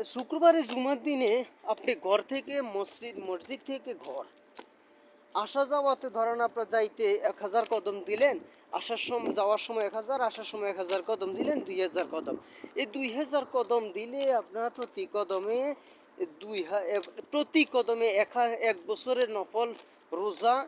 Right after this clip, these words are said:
এবং এক বছরের নফল ইবাদত রাত্রে আপনার আমলনামায় লেখা হবে। সুবহানাল্লাহ,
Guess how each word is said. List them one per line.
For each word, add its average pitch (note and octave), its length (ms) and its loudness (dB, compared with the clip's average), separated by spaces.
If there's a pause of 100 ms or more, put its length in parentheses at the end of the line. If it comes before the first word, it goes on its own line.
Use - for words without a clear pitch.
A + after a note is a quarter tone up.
(280)
এবং F3+ 140 -4 (240)
এক F#3 60 0 (160)
বছরের G#3+ 540 0
নফল G3 320 -2 (120)
ইবাদত A3 400 4 (500)
রাত্রে G3+ 380 4 (500)
আপনার G3 220 -2
আমলনামায় F3 440 2
লেখা - 240 -4
হবে। - 140 -20 (120)
সুবহানাল্লাহ, D#3+ 560 -6